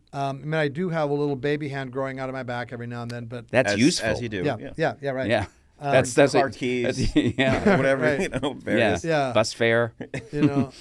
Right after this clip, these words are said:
Speaker 1: <laughs> um, and it's a great, you know, if my whole C F O gig doesn't work, I can go on the Carney circuit,
Speaker 3: Mm-hmm.
Speaker 1: um,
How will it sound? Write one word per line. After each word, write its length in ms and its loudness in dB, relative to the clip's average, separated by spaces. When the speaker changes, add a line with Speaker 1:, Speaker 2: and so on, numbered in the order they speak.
Speaker 1:
<laughs> 40 -6
um, 540 -4
and 160 -2
it's 120 -6
a 80 -4
great, 260 -4
you 80 -8
know, 200 -6
if 220 -16
my 260 -8
whole 200 -6
C 220 -8
F 120 -8
O 120 -4
gig 180 -8
doesn't 240 -8
work, 200 -10
I 100 -10
can 180 -12
go 140 -6
on 140 -6
the 180 -8
Carney 340 -8
circuit, 480 -10
Speaker 3:
Mm-hmm. 500 -12
Speaker 1:
um, 440 -8